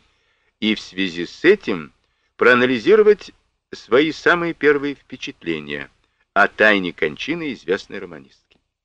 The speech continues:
Она хотела наилучшим образом подготовиться к предстоящей встрече,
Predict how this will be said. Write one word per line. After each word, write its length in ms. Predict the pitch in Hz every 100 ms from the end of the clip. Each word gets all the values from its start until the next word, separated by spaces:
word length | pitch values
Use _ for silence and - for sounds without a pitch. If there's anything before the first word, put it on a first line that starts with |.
| _ _ _ _ _ _ _ _ _ _ 123
Она 140 | 165
хотела 340 | 185 180 185 170
наилучшим 560 | 156 151 160 - 120
образом 420 | 107 101 107 120
подготовиться 840 | 104 107 95 120 143 147 135 - 117
к 40 |
предстоящей 800 | - 101 - 98 95 92 - 85
встрече, 560 | - _ 85 78 147